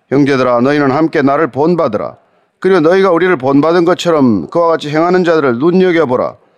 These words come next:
내가 여러 번 너희에게 말하였거니와 이제도 눈물을 흘리며 말하노니 여러 사람들이 그리스도의 십자가의 원수로 행하느니라. 그들의 마침은 멸망이요 그들의 신은 배요 그 영광은 그들의 부끄러움에 있고 땅의 일을 생각하는 자라.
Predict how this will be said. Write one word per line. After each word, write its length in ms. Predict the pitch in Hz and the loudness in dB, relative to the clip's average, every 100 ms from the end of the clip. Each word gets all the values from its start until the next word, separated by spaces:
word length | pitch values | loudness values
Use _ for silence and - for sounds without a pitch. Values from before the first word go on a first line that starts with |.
| _ _ _ - | _ _ _ -6
내가 260 | 165 185 | -2 0
여러 160 | 135 165 | 0 0
번 160 | 196 196 | 0 0
너희에게 300 | 196 185 175 | 0 0 0
말하였거니와 1040 | 165 156 156 147 147 127 113 95 78 60 _ _ | 0 0 0 0 -2 0 2 0 -2 -6 _ _
이제도 340 | 151 180 165 | -4 -2 0
눈물을 480 | 147 185 214 208 185 | 2 2 2 2 2
흘리며 300 | 170 160 151 | 2 2 2
말하노니 720 | 139 139 127 131 127 127 104 - _ _ - | 0 0 -2 -2 0 0 -2 -6 _ _ -6
여러 200 | 113 151 | -2 -2
사람들이 420 | 156 175 180 165 | 0 -2 0 -2
그리스도의 400 | 147 170 165 156 | 0 -2 0 -2
십자가의 580 | 127 208 170 208 180 175 | -2 -6 -4 -2 0 0
원수로 560 | 131 139 160 135 214 185 | 2 2 2 0 0 0
행하느니라. 640 | 156 151 139 110 85 69 _ _ _ _ _ | 0 0 0 0 -2 -8 _ _ _ _ _
그들의 300 | - 170 160 | -2 0 2
마침은 560 | 139 156 - 160 131 113 | 2 0 -2 -2 0 2
멸망이요 680 | 139 147 143 120 95 69 - _ _ | 2 2 2 0 -2 -6 -14 _ _
그들의 300 | - 160 151 | -2 0 0
신은 460 | 131 - 180 151 110 | -2 -2 0 2 2
배요 440 | 127 139 110 73 - _ _ _ - | 0 0 0 -4 -10 _ _ _ -4
그 140 | 156 | 0
영광은 500 | 156 160 196 190 160 | 2 2 2 0 0
그들의 300 | 165 165 151 107 | -2 -2 -2 -4
부끄러움에 520 | 131 185 214 196 151 | -6 -2 -2 0 -2
있고 260 | - 107 92 | -2 -4 -2
땅의 320 | 165 196 208 | -2 0 0
일을 160 | 160 147 | 0 -2
생각하는 600 | - 135 127 127 120 110 | -2 -4 -4 -4 -2 0
자라. 260 | 95 78 | -2 -4